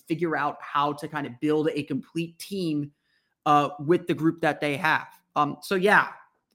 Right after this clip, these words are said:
you know, for those saying, "Oh, the Magic need to tank and get the best odds they can," they need to win a little bit too, to show veteran players like, "Hey, there's something here. There's, there's a group here that, that, that can do things and I can get better quickly."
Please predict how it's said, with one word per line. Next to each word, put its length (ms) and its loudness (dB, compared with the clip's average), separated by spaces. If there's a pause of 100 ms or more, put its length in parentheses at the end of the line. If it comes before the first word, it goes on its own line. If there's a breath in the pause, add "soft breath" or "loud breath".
(140)
you 100 -4
know, 160 -2 (340)
for 120 -4
those 220 0
saying, 240 -2
"Oh, 100 2
the 80 -2
Magic 320 0
need 160 -4
to 60 -4
tank 300 -6
and 160 -6
get 180 -4
the 60 -2
best 260 -2
odds 220 2
they 80 -4
can," 300 -2 (580 soft breath)
they 100 4
need 180 8
to 60 4
win 220 6
a 40 8
little 200 6
bit 180 0
too, 280 0
to 80 -6
show 320 0
veteran 360 0
players 280 -2
like, 160 -6
"Hey, 260 0
there's 240 -8
something 420 -2
here. 460 -6
There's, 180 -8
there's 180 -4
a 40 -2
group 340 -2
here 260 2
that, 200 2
that, 220 -2
that 180 -2
can 120 0
do 180 0
things 260 -2
and 100 0
I 40 0
can 140 -6
get 280 -2
better 220 2
quickly." 420 -6